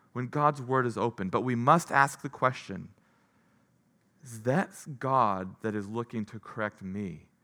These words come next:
in my heart and in my life?" That should be the question that we ask. Is this God who is correcting me through his word? This was Paul's job.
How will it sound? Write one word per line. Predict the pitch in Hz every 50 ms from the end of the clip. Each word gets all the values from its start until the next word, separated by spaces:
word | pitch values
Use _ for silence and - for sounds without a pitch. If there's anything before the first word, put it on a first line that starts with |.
| _ _ -
in | 92 104
my | 98 101 110 113
heart | 110 101 87 92 90 80 - _ _ _ _ _
and | - 98
in | 95 90
my | 90 90 92 92
life?" | 82 82 82 80 80 - - - - _ _ _ _ _ _ _ _ _ _ _ _ _ _ _ _ _ _ _ _ _ _ _ _ _ _ _ _ _ _ _ _ _ _ _ _ _ _ _ _ _ _ _ _ -
That | 123 127 131
should | - - 135
be | 123 120
the | 113
question | 110 - - 104 101 - - 101
that | 98 76
we | 80 90
ask. | 87 85 80 82 - - - - _ _ _ _ _ _ _ _ -
Is | 120 113 110
this | 123 156 160 - -
God | 131 117 - - 123 127 139 151 147 120 101 90 82 78 78 - - _ _ _ _
who | - 120 110
is | 95 -
correcting | - - 104 101 95 92 - - 87 80
me | 80 82 78 80 _ _ _ _ _ _ _ _ _ _ _ _ _ _ _ _ _ _ _ _ _ _ _ _ _ _ _ _ _ _ _ _ _ _
through | - - 127 123
his | 120 127 117 95
word? | 98 104 98 87 85 82 - - - _ _ _ _ _ _ _ _ _ _ _ _ _ _ _ _ _ _ _ _ _ _ _ _ _ _ _ _ -
This | 151 175 -
was | 208 180 160
Paul's | - - 190 175 165 147
job. | 131 117 117 120 143 180 - - 165 -